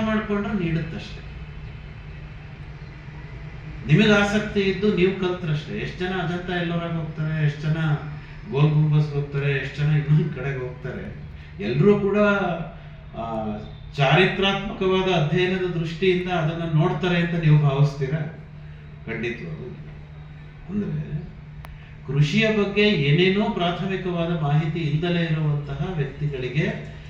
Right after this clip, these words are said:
ಕೃಷಿಯ ಬಗೆಗಿನ ಶಿಕ್ಷಣವನ್ನ ನೀಡುವಂತಹ ಏಕೈಕ ಉದ್ದೇಶದಿಂದ ಶುರುವಾಗಿರುವಂತದ್ದು ಕೃಷಿ ಪ್ರವಾಸೋದ್ಯಮ.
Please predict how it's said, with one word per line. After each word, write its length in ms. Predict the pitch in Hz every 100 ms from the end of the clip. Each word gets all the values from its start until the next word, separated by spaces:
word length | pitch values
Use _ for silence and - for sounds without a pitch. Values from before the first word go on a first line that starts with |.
| -
ಕೃಷಿಯ 520 | 143 156 - 220 226 156
ಬಗೆಗಿನ 460 | 151 185 196 196 220
ಶಿಕ್ಷಣವನ್ನ 840 | - 156 - - 214 220 208 202
ನೀಡುವಂತಹ 720 | 196 185 180 180 170 160 160 202 208
ಏಕೈಕ 500 | 151 175 220 226 233
ಉದ್ದೇಶದಿಂದ 760 | 220 175 - 196 196 180 175 175
ಶುರುವಾಗಿರುವಂತದ್ದು 1300 | - 156 165 165 151 147 139 - 127 - 214 220 - - - 147
ಕೃಷಿ 280 | 156 -
ಪ್ರವಾಸೋದ್ಯಮ. 640 | 214 220 214 214 - 175